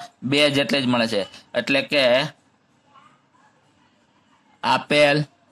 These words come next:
દલીલ કેવી છે?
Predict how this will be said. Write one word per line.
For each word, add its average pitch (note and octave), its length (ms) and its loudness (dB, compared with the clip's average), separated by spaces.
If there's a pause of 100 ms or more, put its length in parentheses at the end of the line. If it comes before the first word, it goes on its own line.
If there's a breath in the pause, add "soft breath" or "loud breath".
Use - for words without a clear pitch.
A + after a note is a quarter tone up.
(1400)
દલીલ C3 640 2 (600)
કેવી D#3 320 0
છે? C#3 200 0